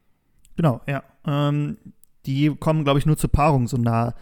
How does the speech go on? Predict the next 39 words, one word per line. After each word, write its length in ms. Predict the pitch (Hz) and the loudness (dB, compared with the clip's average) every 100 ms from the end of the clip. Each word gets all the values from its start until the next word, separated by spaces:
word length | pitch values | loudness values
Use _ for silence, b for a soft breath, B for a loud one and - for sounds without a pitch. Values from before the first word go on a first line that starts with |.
| b | b
so 160 | - 135 | -6 -2
nah 160 | 123 117 | 0 2
beieinander. 480 | 120 117 120 135 | 0 2 2 2
Sonst 180 | 139 131 | 2 2
hat 120 | 139 | 0
man, 260 | 135 131 131 | 2 0 0
haben 140 | 131 | -2
die 80 | 127 | 0
relativ 380 | 127 131 139 - | 2 2 0 -2
große, 380 | 139 135 139 123 B B B - | -2 -2 0 -2 B B B -8
große 280 | 135 123 127 | -6 -4 -4
Gebiete, 480 | 120 127 180 196 | -4 -4 0 0
aber 340 | 147 147 151 147 | 4 4 2 0
die 140 | 135 | 0
leben 220 | 143 175 | 0 2
auch 120 | 165 156 | 2 4
immer 200 | 185 127 | 6 6
noch 140 | 113 | 2
da. 300 | - 117 151 b b - | -2 -2 -4 b b -12
Das, 300 | - 123 - | -10 -8 -6
äh, 300 | 131 120 123 120 - _ - - - - | -4 -4 -4 -8 -16 _ -20 -20 -20 -10
habe 180 | 127 | -6
ich 60 | 120 | -2
mitgekriegt, 460 | 143 - 131 135 135 | -2 -2 -6 -6 -2
immer 160 | 143 | 0
noch 140 | 139 135 | 0 -2
in 120 | 139 | -2
unserem 280 | 127 127 123 | 0 0 0
Hügelbeet. 500 | 139 127 113 117 - | 2 0 0 -4 -6
Das 80 | |
scheint, 280 | - 135 131 b b b - | -4 -4 -4 b b b -8
scheint 280 | - 127 | -4 -2
denen 200 | 135 131 | 0 0
sehr, 440 | 120 127 127 127 127 | 2 4 4 2 0
sehr 160 | 120 | -2
gut 180 | 123 139 | -2 -2
zu 100 | - | -4
bekommen 420 | 123 - 131 120 | -6 -2 -2 -2
da. 200 | 107 98 | -4 -8